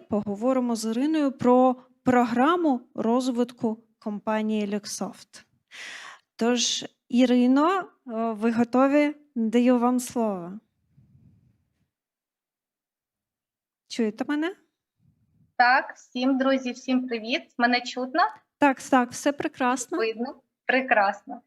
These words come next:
Speaker 2: А, так, шановна аудиторія, добрий день. Я дуже рада вітати сьогодні на такому прекрасному заході. Е, надзвичайно приємно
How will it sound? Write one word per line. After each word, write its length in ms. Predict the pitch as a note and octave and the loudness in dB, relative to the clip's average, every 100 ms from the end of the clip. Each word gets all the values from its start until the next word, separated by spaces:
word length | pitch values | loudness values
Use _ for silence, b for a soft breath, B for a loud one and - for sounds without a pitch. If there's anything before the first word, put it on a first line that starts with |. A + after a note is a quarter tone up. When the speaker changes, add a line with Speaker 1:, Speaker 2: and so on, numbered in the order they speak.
| B B _ - | B B _ 0
Speaker 2:
А, 260 | G#3+ G#3+ A3 | 4 4 4
так, 220 | G#3+ - | 2 2
шановна 380 | C4+ D#4 E4 D#4 | 2 2 2 0
аудиторія, 500 | B3+ - C#4+ C4+ A#3+ | -2 -2 -2 -2 -4
добрий 400 | B3+ C4+ C4 A#3 | -4 -6 -8 -10
день. 440 | A#3+ C#4 F#4+ D4+ | -4 -4 -4 0
Я 340 | C4+ C4+ C4+ B3 | 2 2 0 -8
дуже 180 | C4+ B3+ | -8 -2
рада 280 | C4 B3+ | -2 -2
вітати 460 | A#3+ B3 B3 B3 A3+ | -10 -2 0 0 -4
сьогодні 420 | - A3+ A#3+ A#3 | -20 -16 -10 -6
на 60 | A3 | -6
такому 320 | - - B3 | -4 -2 -2
прекрасному 680 | - A3+ A#3+ B3 A3+ A3 G#3+ | -2 2 2 2 -4 -6 0
заході. 520 | A#3+ D#4 - C4+ A3+ | 2 2 0 -6 -4
Е, 420 | A3+ A3+ G#3+ G#3+ | 0 0 0 -2
надзвичайно 640 | A3+ G#3+ A#3 - C4 B3 A3+ | -4 -8 -4 0 2 2 -2
приємно 440 | A#3 A3 B3 B3 | -8 -4 -2 -2